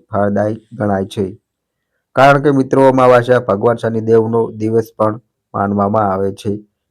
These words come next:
તેથી આ દિવસે તેમની પૂજા અર્ચના કરવી ખૂબ જ જરૂરી છે. તો ચાલો મિત્રો, હવે જાણીએ કે કઈ છે છ ભાગ્યશાળી રાશિઓ, જેના પર માર્ગશીર્ષ અમાવાસ્યાના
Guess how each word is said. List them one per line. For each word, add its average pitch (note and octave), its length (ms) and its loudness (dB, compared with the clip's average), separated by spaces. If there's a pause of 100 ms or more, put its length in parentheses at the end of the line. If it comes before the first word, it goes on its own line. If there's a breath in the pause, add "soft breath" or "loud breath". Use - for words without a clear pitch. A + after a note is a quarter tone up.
તેથી C3+ 380 0
આ B2+ 160 2
દિવસે A#2+ 400 -2
તેમની A#2 360 -2
પૂજા A2+ 400 -2
અર્ચના A2+ 560 -2
કરવી A2 320 -4
ખૂબ A#2+ 340 -4
જ B2 220 -4
જરૂરી G#2+ 440 -2
છે. G#2 400 -4 (960)
તો C#3 80 -4
ચાલો D#3 280 6
મિત્રો, D#3 360 4
હવે C#3 200 6
જાણીએ B2+ 580 2
કે C3 340 0
કઈ C3+ 260 2
છે B2+ 360 -2
છ - 140 -4
ભાગ્યશાળી A2+ 720 -2
રાશિઓ, B2 640 0 (720)
જેના B2 320 2
પર B2 280 2
માર્ગશીર્ષ A#2+ 540 -2
અમાવાસ્યાના A#2 800 -2